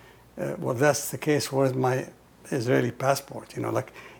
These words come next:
you know, you, you say it in a funny way, but they take it as a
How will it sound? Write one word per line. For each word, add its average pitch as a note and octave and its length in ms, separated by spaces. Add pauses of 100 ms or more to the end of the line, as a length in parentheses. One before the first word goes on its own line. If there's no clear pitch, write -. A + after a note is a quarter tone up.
(100)
you D#3 80
know, D3 80
you, C3+ 300
you C#3 280
say E3+ 280
it E3+ 60
in C3 140
a - 20
funny C#3+ 380
way, C3 220
but A#2 220
they A#2+ 160
take C3 260
it B2 160
as A#2+ 300
a A#2+ 240